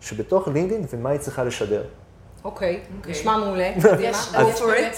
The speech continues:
Speaker 2: it.
Speaker 3: אז בוא נדבר באמת, יש, יש איזה שהם כללים לבניית, אה, פרופיל בלינקדאין?
Speaker 1: אמת. אה, אז קודם כל, חשוב מאוד להבין למי אנחנו פונים, לאיזה שוק יעד. אני תמיד ממליץ, בואו תבנו, אה, את הפרופיל שלכם באנגלית.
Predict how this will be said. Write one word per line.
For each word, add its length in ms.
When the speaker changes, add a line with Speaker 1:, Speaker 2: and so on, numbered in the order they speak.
Speaker 2:
it. 40
Speaker 3:
אז 160
בוא 80
נדבר 300
באמת, 280
יש, 400
יש 280
איזה 340
שהם 220
כללים 500
לבניית, 560
אה, 320
פרופיל 340
בלינקדאין? 500
Speaker 1:
אמת. 180
אה, 140
אז 140
קודם 160
כל, 120
חשוב 260
מאוד 140
להבין 500
למי 260
אנחנו 220
פונים, 240
לאיזה 180
שוק 240
יעד. 200
אני 180
תמיד 220
ממליץ, 340
בואו 200
תבנו, 520
אה, 120
את 240
הפרופיל 600
שלכם 380
באנגלית. 460